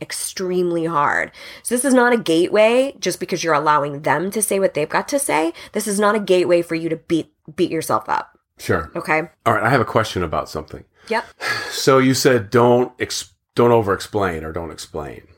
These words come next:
Speaker 1: Mm-hmm.
Speaker 2: But it's, it, it seems like just natural f-, to give some context to why you did what you did or said what you said,
Speaker 1: Great.
Speaker 2: and kind of give some context to it w-, without making it about you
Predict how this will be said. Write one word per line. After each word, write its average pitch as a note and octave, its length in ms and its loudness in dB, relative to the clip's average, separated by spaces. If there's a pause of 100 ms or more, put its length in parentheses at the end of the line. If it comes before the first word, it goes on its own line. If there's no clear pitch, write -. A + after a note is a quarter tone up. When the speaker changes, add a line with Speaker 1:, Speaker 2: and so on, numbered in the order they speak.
(400)
Speaker 1:
Mm-hmm. D3+ 380 -14 (480)
Speaker 2:
But A#2 140 2
it's, - 340 -6
it, B2 180 0
it B2 100 -6
seems C3 360 2
like G2+ 180 2
just F#2+ 220 -6
natural G#2+ 480 0
f-, - 180 -12 (160)
to F#2 640 -2 (380)
give A#2 200 4
some F2 180 -4
context A2 760 -2
to F#2+ 100 0
why F2+ 760 0 (140)
you E2+ 360 -8 (100)
did F2 380 -2 (220)
what F2 200 -10
you D#2 60 -12
did E2 340 -4
or D#2+ 340 -8
said F#2+ 320 -2
what D#2+ 140 -10
you D#2 80 -8
said, D#2 640 -4
Speaker 1:
Great. D#3 180 -2
Speaker 2:
and G2 80 -4
kind A2+ 140 2
of F#2 120 -4
give A2+ 160 2
some F#2+ 180 -4
context - 800 -4
to E2 180 -2
it F#2+ 220 -4 (460)
w-, G#2+ 200 -12
without G2+ 880 0 (400)
making G#2+ 320 2
it F#2+ 80 0
about F2+ 280 -2
you F#2 440 -4